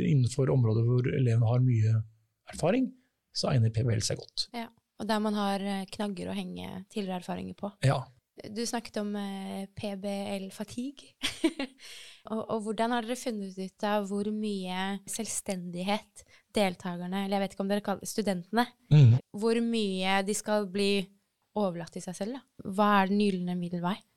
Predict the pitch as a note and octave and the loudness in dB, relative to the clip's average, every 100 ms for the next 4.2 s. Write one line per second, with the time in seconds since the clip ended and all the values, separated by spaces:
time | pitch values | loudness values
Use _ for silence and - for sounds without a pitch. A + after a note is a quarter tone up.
0 | _ G3+ G3+ A3 G#3+ F#3+ - F#3 E3+ E3+ | _ 2 4 4 0 -2 -8 -10 -8 -8
1 | F#3+ _ G3 F#3 F#3 F3+ F#3 G3 G3+ G#3 | -10 _ -10 -10 -10 -8 -8 -4 -2 -2
2 | E3+ - - _ - - - _ A#3+ - | -4 -14 -20 _ -14 -14 -14 _ -12 -10
3 | - - C3 A#2+ B2+ B2+ B2 - B2 C#3 | -14 -2 2 4 6 6 4 4 4 6
4 | G2 | 6